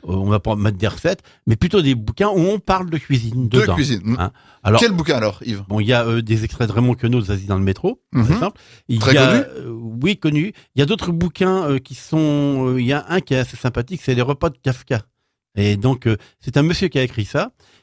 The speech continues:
Speaker 1: Il s'est amusé à écrire, euh, des, des passages de cuisine, si tu veux, de, de recettes, enfin, si on veut ça, mais écrit comme si, le, comme, comme si, euh, Kafka en avait écrit une, euh, d'autres, euh, d'autres grands auteurs, euh, auraient pu écrire une recette,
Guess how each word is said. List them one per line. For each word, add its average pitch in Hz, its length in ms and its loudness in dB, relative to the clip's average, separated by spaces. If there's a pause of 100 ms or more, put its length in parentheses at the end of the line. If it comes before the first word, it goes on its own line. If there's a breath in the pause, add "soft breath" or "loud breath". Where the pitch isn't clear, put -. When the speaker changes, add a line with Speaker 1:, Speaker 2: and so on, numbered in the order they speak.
Speaker 1:
Il 123 100 2
s'est - 120 2
amusé 170 320 2
à 139 100 2
écrire, 156 560 -4
euh, 113 160 2
des, 90 1400 0 (380)
des 104 80 0
passages 131 420 0
de 92 80 -6
cuisine, 117 480 -2
si - 120 -20
tu 95 100 -8
veux, 104 120 -2
de, 90 140 -4
de 85 140 -6
recettes, - 340 -8 (100)
enfin, 87 140 -6 (300 soft breath)
si - 100 -6
on 98 60 4
veut 95 80 2
ça, 127 180 -4 (240 loud breath)
mais 139 200 4
écrit 185 500 -4
comme 156 160 0
si, - 180 -2
le, 139 380 0
comme, 139 200 -4
comme 147 160 0
si, 165 480 -4
euh, 110 180 4 (200 soft breath)
Kafka 113 420 0
en 113 60 2
avait 98 200 0
écrit 98 200 -4
une, 135 320 0 (260 soft breath)
euh, 95 320 2
d'autres, 110 500 2
euh, 98 260 2
d'autres 107 340 -2
grands 101 400 0
auteurs, 135 420 0
euh, 90 840 -2
auraient 104 240 0
pu 123 120 0
écrire 123 280 0
une 113 80 0
recette, - 340 -4